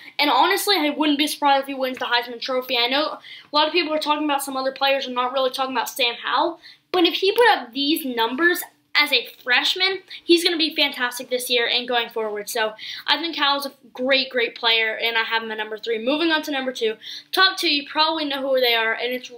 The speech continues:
really, really hard to decide which one's one and which one's two, but I did end up, uh, deciding. And at number two, I'm gonna have Trevor Lawrence from Clemson, the other A C C quarterback on this list.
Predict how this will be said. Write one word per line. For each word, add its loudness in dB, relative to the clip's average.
really, 2
really 4
hard -2
to -4
decide -2
which -2
one's -8
one -2
and -4
which 0
one's 0
two, -4
but 0
I 4
did 2
end 0
up, 0
uh, 2
deciding. -2
And 0
at 2
number -2
two, 2
I'm 4
gonna -2
have 0
Trevor 0
Lawrence -2
from -6
Clemson, -4
the 0
other 2
A 2
C -12
C -16
quarterback -4
on -8
this -10
list. -2